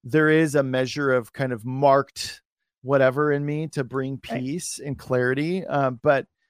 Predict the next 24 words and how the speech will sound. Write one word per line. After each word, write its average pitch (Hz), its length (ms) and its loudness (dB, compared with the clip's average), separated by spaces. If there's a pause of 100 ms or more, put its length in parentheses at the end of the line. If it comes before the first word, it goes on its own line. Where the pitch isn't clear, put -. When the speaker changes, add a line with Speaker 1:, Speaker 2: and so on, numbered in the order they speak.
(200)
Speaker 1:
it's 143 220 -2
not 147 600 4 (1200)
to, 160 200 -2 (100)
it's 156 240 -4
not 170 220 4
to 180 80 -6
be 190 160 4
agreeable. 147 1000 4 (340)
That's 147 240 0
the 196 100 -2
distorted 160 560 -2
version, 120 500 -6
is 123 260 -8
a 120 80 -6
peacekeeper, 131 960 -8
somebody 131 380 -4
who's 127 280 -8
constantly 135 560 -6
just 139 260 -10
trying 135 400 -4
to 131 180 -4
keep - 360 -12
peace 139 500 -6
and 123 140 -4